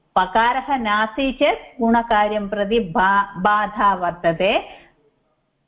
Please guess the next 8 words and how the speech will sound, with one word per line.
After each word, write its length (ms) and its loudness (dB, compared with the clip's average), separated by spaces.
पकारस्य 680 0
इत्संज्ञा 640 0
भवति 560 0
चेत् 420 -2
प्रत्ययः 540 0
पित् 420 -4
अस्ति, 680 -2
तादृशप्रत्ययः 1400 0